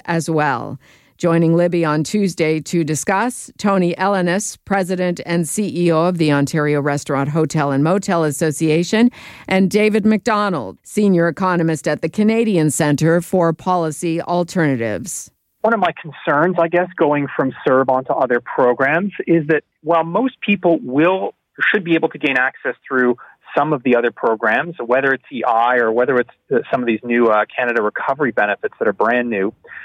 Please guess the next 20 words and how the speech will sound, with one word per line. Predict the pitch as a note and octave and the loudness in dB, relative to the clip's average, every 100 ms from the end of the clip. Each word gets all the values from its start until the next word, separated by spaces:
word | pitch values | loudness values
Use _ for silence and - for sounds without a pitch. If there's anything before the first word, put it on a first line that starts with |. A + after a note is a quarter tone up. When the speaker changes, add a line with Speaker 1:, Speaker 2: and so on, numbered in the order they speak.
| - - - - | -16 -12 -8 -4
Speaker 2:
uh, | - D3 | -2 0
there | E3 - | -2 -2
are | F#3+ A3+ A3 | 0 2 2
about | G#3 G3+ - - | 2 0 0 -4
a | D#3 | -2
half | E3+ D#3 | -2 -2
a | |
million | E3+ E3+ E3 | 2 2 2
people | D3 E3 D3+ F3+ | 0 -2 0 0
who | F3 | 2
won't | C#3 D3+ - | 2 2 2
be | |
able | C3+ C3+ | 0 0
to | B2 | 0
gain | B2+ | 0
access | B2 B2 A#2+ | 0 -4 -10
to | - - | -12 -4
any | C3 A#2 | -2 -2
of | F#2 | -4
them. | - | -8